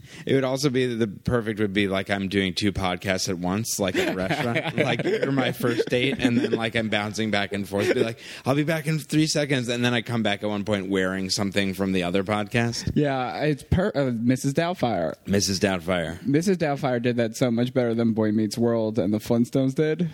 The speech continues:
Speaker 1: Wait, did Boy Meets World do that?
Speaker 2: Boy Meets World did it where he was bouncing between a Sweet Sixteen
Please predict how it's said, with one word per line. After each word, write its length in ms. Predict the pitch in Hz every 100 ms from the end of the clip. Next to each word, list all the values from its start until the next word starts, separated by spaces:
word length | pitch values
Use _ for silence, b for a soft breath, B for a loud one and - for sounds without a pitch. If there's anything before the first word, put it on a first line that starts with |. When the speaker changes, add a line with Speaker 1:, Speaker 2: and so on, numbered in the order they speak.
| B B -
Speaker 1:
Wait, 160 | 127
did 140 | 131 113
Boy 180 | 117
Meets 200 | 127 123
World 240 | 120 110 110
do 120 | 104
that? 220 | 117 143 - B -
Speaker 2:
Boy 160 | 156
Meets 200 | 165 175
World 260 | 143 147 147
did 120 | 139
it 40 | 123
where 180 | 120
he 160 | 117 139
was 180 | 135 123
bouncing 400 | 127 127 123 123
between 640 | 117 - 123 117 117 113
a 240 | 113 117 113
Sweet 380 | - 143 139
Sixteen 800 | - 127 - 147 131 123 110 107